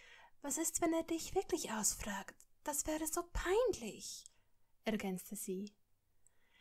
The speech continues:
Er legte einen Arm um sie und zog sie etwas an sich heran. „Was soll daran peinlich sein?“, fragte er nach. Hermine rollte ihre Augen. „Draco, mein Vater wird dich alles fragen.“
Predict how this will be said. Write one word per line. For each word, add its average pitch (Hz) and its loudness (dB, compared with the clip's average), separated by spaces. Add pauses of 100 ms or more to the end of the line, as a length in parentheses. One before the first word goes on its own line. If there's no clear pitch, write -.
(240)
Er 277 6
legte 311 8
einen 233 10
Arm 208 8
um 233 6
sie 233 2
und 320 4
zog 214 -2
sie 247 -2
etwas 208 -2
an 247 0
sich 254 -4
heran. 202 -4 (800)
„Was 190 0
soll 196 -4
daran 190 0
peinlich 202 0
sein?“, - -4 (500)
fragte 196 -2
er 185 -2
nach. 185 -4 (1000)
Hermine 269 6
rollte 208 2
ihre 226 2
Augen. 180 -6 (760)
„Draco, 226 2
mein 277 0
Vater 285 0
wird 294 -4
dich - -6
alles 370 4
fragen.“ 226 -2